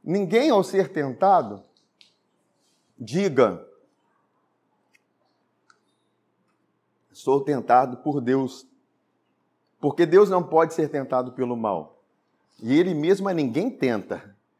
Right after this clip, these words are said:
Ao contrário, cada um é tentado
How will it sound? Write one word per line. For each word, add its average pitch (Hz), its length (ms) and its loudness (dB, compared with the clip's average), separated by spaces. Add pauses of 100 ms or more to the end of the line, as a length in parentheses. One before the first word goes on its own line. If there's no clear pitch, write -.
(420)
Ao 123 120 -2
contrário, 127 640 2 (420)
cada 120 320 2
um 165 140 -2
é 202 60 0
tentado 151 680 2